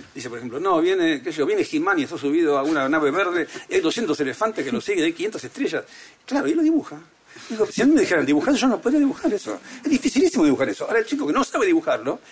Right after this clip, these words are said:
inmediatamente lo dibuja. Entonces, bueno, ahí está, ¿no? No tiene nada que ver con, ni siquiera con su educación, ni siquiera si,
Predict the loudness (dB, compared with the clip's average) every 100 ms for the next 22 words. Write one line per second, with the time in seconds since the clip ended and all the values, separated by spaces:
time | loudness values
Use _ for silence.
0 | -2 2 4 4 4 0 0 -4 -8 -12
1 | -20 -20 -20 _ _ _ -20 -20 -20 -8
2 | -4 -2 -4 0 2 2 2 0 2 0
3 | -2 -2 2 4 4 2 2 2 0 0
4 | -2 -10 -10 -8 -4 -2 -2 0 -2 -2
5 | -6 _ _ -2 2 2 2 2 4 4
6 | 4 2 2 0 -2 -2 0 0